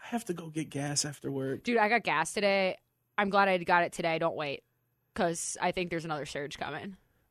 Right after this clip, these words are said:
Speaker 1: <sighs>
Speaker 2: I can't stand it either. I mean, like, I, I will randomly drive, like, the scenic drive in Red Rock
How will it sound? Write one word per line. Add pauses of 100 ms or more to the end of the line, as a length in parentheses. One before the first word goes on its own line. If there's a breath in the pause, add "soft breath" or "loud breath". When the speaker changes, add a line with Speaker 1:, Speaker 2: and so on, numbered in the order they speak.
Speaker 1:
<sighs>
Speaker 2:
I
can't
stand
it
either.
I
mean,
like, (240 loud breath)
I, (120)
I
will
randomly
drive,
like,
the
scenic
drive
in
Red
Rock